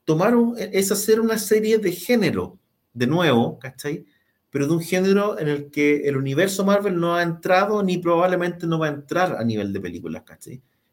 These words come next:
Porque te ne-, necesitáis, o sea, o se nutre de un relato que es más bien episódico, que la serie te lo permite.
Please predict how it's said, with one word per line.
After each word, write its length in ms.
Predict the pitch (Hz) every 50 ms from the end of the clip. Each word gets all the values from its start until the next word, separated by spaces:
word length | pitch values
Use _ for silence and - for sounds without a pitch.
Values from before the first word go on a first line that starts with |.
| _
Porque 200 | _ - 120 120
te 80 | 113 110
ne-, 80 | 113 113 110 110
necesitáis, 540 | 117 110 110 107 107 - 143 139 160 170 165
o 100 | - 131
sea, 140 | 117 - -
o 80 | - 117
se 140 | 117 123 117
nutre 420 | 127 151 170 170 175 165 170 170
de 80 | 165 156
un 300 | 151 156 160 160 160 156
relato 380 | 151 151 143 151 156 151 160 151
que 80 | 156
es 60 | 147 147
más 160 | 156 147 147
bien 140 | 151 151 151
episódico, 720 | 147 147 147 147 - 175 175 151 127 117 - 101 98 98
que 220 | - 110 101 98 - -
la 160 | 104 101 95
serie 220 | - - 127 131 127
te 80 | 139
lo 60 | 131
permite. 360 | 135 135 135 139 135 - -